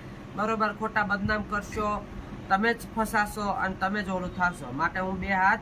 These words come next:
જોડીને કહું છું કે રહેવા દેજો તમે. આ બધું જે ધતિંગ કરો છો ખોટા, એ, એ મેડીમાના ભૂઈ છે, એ મેડીમાના ભૂઈ જ છે, બરોબર? અત્યારે તમે એને વગોવશો તો એ તમારો કાંઈ બેડો પાર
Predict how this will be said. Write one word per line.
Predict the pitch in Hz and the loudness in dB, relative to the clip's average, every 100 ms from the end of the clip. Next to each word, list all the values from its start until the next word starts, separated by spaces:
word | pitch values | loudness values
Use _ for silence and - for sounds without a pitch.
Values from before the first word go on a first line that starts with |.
| - | 0
જોડીને | 220 220 214 | 0 0 -4
કહું | 208 214 214 | -4 -4 -4
છું | 220 214 - - - - | -6 -6 -8 -12 -12 -8
કે | 196 | -2
રહેવા | 185 220 202 | 2 4 4
દેજો | 156 143 135 | 2 -2 -4
તમે. | 131 120 113 - - | -6 -6 -8 -12 -2
આ | 156 | 0
બધું | 165 175 175 | 0 -2 -4
જે | 170 175 - - | -4 -6 -8 -4
ધતિંગ | 165 214 226 | -4 -2 -2
કરો | 226 226 226 | 0 0 0
છો | 226 | -4
ખોટા, | 208 214 214 202 196 - - - | -4 -4 0 0 0 -8 -12 -2
એ, | |
એ | 202 214 220 | -2 2 2
મેડીમાના | 208 220 226 226 220 214 | 4 4 2 2 2 2
ભૂઈ | 185 208 | 0 -2
છે, | 220 220 | -2 -2
એ | |
મેડીમાના | 202 208 214 220 214 180 | -2 0 0 2 2 0
ભૂઈ | 147 233 | 0 0
જ | 233 | 0
છે, | 139 175 120 - - - - - - - | -2 -8 -8 -10 -14 -12 -12 -12 -12 -4
બરોબર? | 208 226 214 220 - - - - - | 0 2 2 0 -2 -10 -12 -12 -8
અત્યારે | 190 226 220 | -4 0 2
તમે | 220 214 | 2 2
એને | 214 208 | 4 4
વગોવશો | 170 180 240 226 - 226 214 - - | 2 2 2 2 0 0 0 -4 -6
તો | 220 | 0
એ | 220 220 | 2 2
તમારો | 226 220 208 208 | 2 2 2 2
કાંઈ | 208 214 226 226 | 6 8 8 6
બેડો | 190 196 202 | 2 0 2
પાર | 190 180 | 6 6